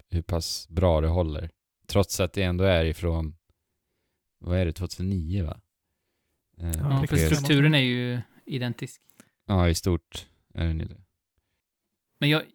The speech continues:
Speaker 3: jag, eh, som sagt, lyckades på de timmar jag spelade ändå uppskatta spelet väldigt mycket. En sak som jag däremot inte plockade ut speciellt tydligt, eh, var ju musiken. Eh, jag var tvungen att gå tillbaka nu i efterhand och titta lite vad det fanns för musik. För mycket är ju så här,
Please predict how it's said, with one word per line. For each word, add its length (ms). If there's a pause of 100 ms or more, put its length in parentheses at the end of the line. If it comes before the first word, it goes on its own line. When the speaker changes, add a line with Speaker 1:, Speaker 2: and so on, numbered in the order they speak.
Speaker 3:
jag, 440
eh, 720
som 160
sagt, 400
lyckades 680
på 140
de 160
timmar 200
jag 100
spelade 400
ändå 420 (260)
uppskatta 360
spelet 280
väldigt 160
mycket. 340
En 160
sak 140
som 100
jag 60
däremot 240
inte 500 (460)
plockade 320
ut 80
speciellt 340
tydligt, 480
eh, 380
var 180
ju 60
musiken. 600
Eh, 580 (140)
jag 400
var 100
tvungen 160
att 40
gå 80
tillbaka 400
nu 80
i 40
efterhand 320
och 60
titta 220
lite 220
vad 120
det 40
fanns 240
för 100
musik. 300
För 80
mycket 260
är 60
ju 120
så 120
här, 220